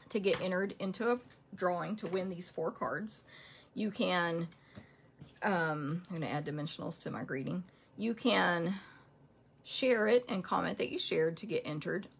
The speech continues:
Over on YouTube, you can give me a thumbs up.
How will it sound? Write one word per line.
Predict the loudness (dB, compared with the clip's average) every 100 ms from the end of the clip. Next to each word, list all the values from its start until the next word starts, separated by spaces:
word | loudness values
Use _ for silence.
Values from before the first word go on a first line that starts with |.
| -4
Over | -2 2
on | 2 2
YouTube, | -2 -4 0 4 4 2
you | -4
can | -2 -2 -6 -10 -20 -20 -10
give | -2 -2
me | 0
a | -4
thumbs | -2 -2 -2 4
up. | 4 4